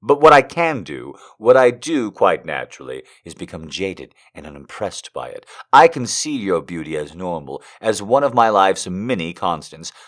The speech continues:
I can climb atop its shoulders and travel about, rolling my eyes at sunsets and rainbows, dismissing all the beauty of the world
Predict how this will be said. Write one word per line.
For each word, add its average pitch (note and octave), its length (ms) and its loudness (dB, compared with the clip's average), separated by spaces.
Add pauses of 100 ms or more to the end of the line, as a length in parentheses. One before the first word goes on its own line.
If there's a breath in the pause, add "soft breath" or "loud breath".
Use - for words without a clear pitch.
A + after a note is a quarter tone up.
(120)
I G#2 120 -2
can E2+ 160 -12
climb F2+ 320 -6
atop E2 340 -4
its - 100 -18
shoulders D2+ 540 -8
and - 100 -20
travel F#2 560 2
about, C#2 400 -8
rolling G#2+ 680 0
my D#2 220 -4 (180)
eyes F2 500 4
at - 120 -20
sunsets D2+ 680 -8
and D2 140 -18
rainbows, E2 500 -12 (280 loud breath)
dismissing C#3 680 -6 (100)
all F#2+ 220 -2
the G2 100 -12
beauty F#2 440 -16
of B1 100 -20
the C2+ 100 -18
world C2 520 -10